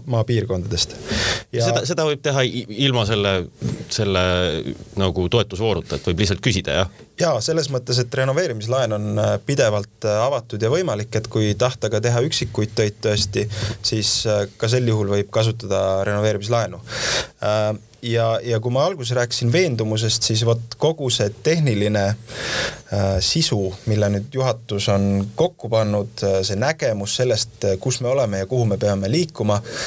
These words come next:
Speaker 1: siis peaks korraldama üldkoosoleku ja otsustama juba ühiselt ära, et, äh, maja tuleb korda teha, meie võimekused finantseerimisel on sellised, me teame, et, äh,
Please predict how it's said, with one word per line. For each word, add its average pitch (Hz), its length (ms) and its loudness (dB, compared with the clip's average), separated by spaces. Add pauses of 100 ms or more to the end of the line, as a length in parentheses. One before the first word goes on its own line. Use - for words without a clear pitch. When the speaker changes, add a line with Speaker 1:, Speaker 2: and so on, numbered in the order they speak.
(160)
Speaker 1:
siis - 160 0
peaks 117 240 0
korraldama 120 400 0
üldkoosoleku 107 880 0 (320)
ja 107 160 0
otsustama 107 540 0
juba 101 180 0
ühiselt 127 560 0
ära, 98 160 0 (160)
et, 101 480 0
äh, 95 240 2
maja 123 300 0
tuleb 120 340 -2
korda 120 320 0
teha, 160 300 0 (500)
meie 113 240 2
võimekused 117 720 0
finantseerimisel 107 800 2
on 101 160 2
sellised, 135 480 2
me 98 80 -2
teame, 107 400 2
et, - 320 -8
äh, 98 300 2